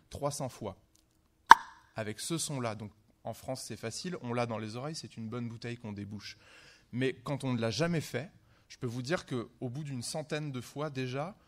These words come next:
votre langue est bien engourdie, vous ne savez pas si vous, vous allez pouvoir tenir jusqu'au bout. Et c'est pour nous montrer en fait cette dimension sportive dans la pratique. Nous,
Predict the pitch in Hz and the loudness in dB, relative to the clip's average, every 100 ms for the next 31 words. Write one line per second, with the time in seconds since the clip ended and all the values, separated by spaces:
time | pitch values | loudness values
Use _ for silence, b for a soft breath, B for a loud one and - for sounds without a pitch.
0 | B B - 113 - 127 151 139 104 104 | B B -8 -8 -4 -2 0 -2 -4 0
1 | 147 165 156 151 143 139 180 160 127 - | 0 2 0 0 -2 -4 -6 -4 -4 -2
2 | 113 113 170 160 156 135 131 131 127 120 | -4 -2 -2 -4 -4 -8 -6 -6 -6 -8
3 | 120 117 123 123 120 110 110 - 110 120 | -10 -8 -8 -6 -6 -10 -12 -10 -8 -8
4 | 165 B B B - 117 131 123 131 135 | -10 B B B -8 -4 -2 0 2 2
5 | 143 196 175 175 - 120 123 127 - 139 | 2 0 0 0 -2 -2 0 -2 -2 -4
6 | - 151 - 160 123 117 110 123 123 220 | -4 -6 -4 -6 0 0 0 -4 -6 -10
7 | - 127 | -6 -4